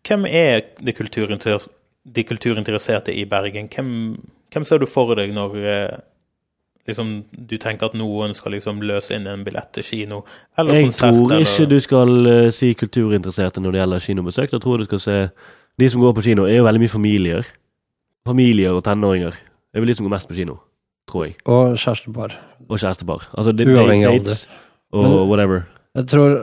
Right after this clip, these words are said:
Speaker 3: eh, vi har jo Biff, sant?
Speaker 2: Der har du, har du de kulturinteresserte.
Speaker 3: Og der har du,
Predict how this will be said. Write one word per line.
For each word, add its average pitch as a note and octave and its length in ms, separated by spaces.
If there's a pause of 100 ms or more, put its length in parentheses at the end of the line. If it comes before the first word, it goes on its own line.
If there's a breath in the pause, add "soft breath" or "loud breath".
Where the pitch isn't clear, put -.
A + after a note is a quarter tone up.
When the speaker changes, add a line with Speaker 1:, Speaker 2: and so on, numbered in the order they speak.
Speaker 3:
eh, B2+ 760 (360)
vi C3+ 160
har C3 220
jo B2+ 100
Biff, D3+ 260
sant? C#3+ 380 (1400)
Speaker 2:
Der D#3 200
har A2 80
du, G2+ 80 (280)
har A#2+ 80
du A2+ 100
de G#2+ 120
kulturinteresserte. C3 480
Speaker 3:
Og F#2 60
der C#3+ 180
har B2+ 220
du, B2 580